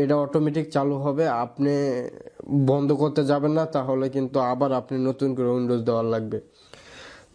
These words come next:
দেখেন already প্রায় সেটআপ প্রায় কমপ্লিট হয়ে গেছে, just a moment ওয়েট করতে বলছে, তো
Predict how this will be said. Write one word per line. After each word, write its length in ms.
দেখেন 260
already 420
প্রায় 260
সেটআপ 280
প্রায় 300
কমপ্লিট 420
হয়ে 140
গেছে, 180
just 320
a 20
moment 400
ওয়েট 220
করতে 200
বলছে, 320
তো 60